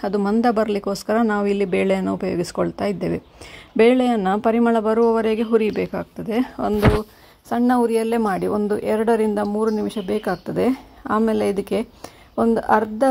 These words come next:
ಟೀ ಸ್ಪೂನಷ್ಟು ಸಾಸಿವೆ ಹಾಕ್ಕೊಳ್ತಾ ಇದ್ದೇನೆ. ಸಾಸಿವೆ ಹಾಕೋ ಉದ್ದೇಶ ಅಂದರೆ ಸಾಸಿವೆ ನಿಮಗೆ ಫ್ರೈ, ಎಲ್ಲ ಫ್ರೈ ಆಗುವಷ್ಟೊತ್ತಿಗೆ ಅದು ಸಿಡಿಲಿಕ್ಕೆ ಸ್ಟಾರ್ಟ್ ಆಗ್ತದೆ. ಆವಾಗ ನಿಮಗೆ ಇದು ಕೂಡ ಫ್ರೈ ಆಗ್-, ಆಗಿದೆ ಅಂತೇಳಿ ಗೊತ್ತಾಗ್ತದೆ. ಹಾಗೆಯೇ ಅರ್ಧ ಟೀ ಸ್ಪೂನಷ್ಟು ಇಂಗು,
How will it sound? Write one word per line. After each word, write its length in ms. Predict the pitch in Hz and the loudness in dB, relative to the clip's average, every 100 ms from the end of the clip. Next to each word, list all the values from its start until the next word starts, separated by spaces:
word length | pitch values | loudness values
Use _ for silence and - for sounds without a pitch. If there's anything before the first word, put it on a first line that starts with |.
| 254 | 2
ಟೀ 120 | 233 | 0
ಸ್ಪೂನಷ್ಟು 480 | 220 - 214 208 220 | -2 -4 -4 -4 -8
ಸಾಸಿವೆ 480 | - 202 226 - 220 | -6 -4 -2 0 0
ಹಾಕ್ಕೊಳ್ತಾ 500 | 208 185 196 185 202 | -2 -2 -4 -2 -2
ಇದ್ದೇನೆ. 220 | 185 185 | -2 -4
ಸಾಸಿವೆ 380 | 214 226 240 233 | -4 -6 -2 -2
ಹಾಕೋ 300 | 233 220 226 | -2 -4 -4
ಉದ್ದೇಶ 500 | 208 196 214 240 - | -4 -2 0 0 0
ಅಂದರೆ 420 | 208 180 175 185 - - - - - _ _ _ - | -2 -2 -2 -4 -6 -16 -20 -20 -20 _ _ _ -2
ಸಾಸಿವೆ 440 | 220 240 262 247 | 2 2 2 0
ನಿಮಗೆ 640 | 226 214 190 185 226 - - - | 0 0 -2 0 -2 -4 -14 -2
ಫ್ರೈ, 200 | 220 233 | 2 4
ಎಲ್ಲ 400 | 233 220 233 247 | 2 0 2 2
ಫ್ರೈ 280 | 240 226 240 | 2 0 2
ಆಗುವಷ್ಟೊತ್ತಿಗೆ 680 | 233 214 220 226 208 220 | 2 0 -2 -4 -6 -4
ಅದು 100 | 214 | -4
ಸಿಡಿಲಿಕ್ಕೆ 460 | 202 208 240 220 214 | -4 -2 0 0 -2
ಸ್ಟಾರ್ಟ್ 300 | - 190 190 | -2 -4 -2
ಆಗ್ತದೆ. 280 | 202 - 185 | -6 -6 -4
ಆವಾಗ 240 | 196 208 | -2 0
ನಿಮಗೆ 340 | 220 220 208 202 | 0 0 -2 -2
ಇದು 180 | 196 | -2
ಕೂಡ 180 | 214 208 | -2 -2
ಫ್ರೈ 280 | 202 202 202 | -4 -2 0
ಆಗ್-, 400 | 202 202 - - | -2 -4 -10 -12
ಆಗಿದೆ 400 | 202 196 208 214 | -6 -2 0 2
ಅಂತೇಳಿ 380 | 214 202 196 208 | 2 0 -4 -4
ಗೊತ್ತಾಗ್ತದೆ. 600 | 202 220 - 175 - 175 | -2 -2 -2 -6 -6 -8
ಹಾಗೆಯೇ 560 | 185 208 208 220 220 - | -6 -4 -2 -2 -2 -2
ಅರ್ಧ 240 | 202 196 233 | -4 -2 -2
ಟೀ 160 | 220 | -2
ಸ್ಪೂನಷ್ಟು 600 | 202 - 190 190 - - | -6 -6 -6 -6 -8 -2
ಇಂಗು, 420 | 214 220 180 180 | 2 2 2 -2